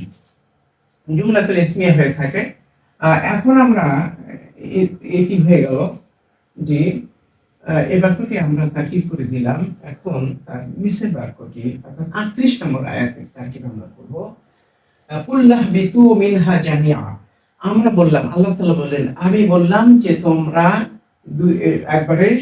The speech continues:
সবাই নেমে যাও এখান থেকে, তোমরা সবাই এখান থেকে নেমে যাও।" আম, তো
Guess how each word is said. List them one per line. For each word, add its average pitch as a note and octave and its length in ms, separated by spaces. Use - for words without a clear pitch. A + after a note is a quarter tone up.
সবাই F3+ 340
নেমে D#3+ 280
যাও D#3+ 120
এখান B2+ 360
থেকে, - 220
তোমরা F3 300
সবাই E3 320
এখান D#3 280
থেকে C#3+ 220
নেমে A#2 200
যাও।" F#2 240
আম, - 460
তো - 280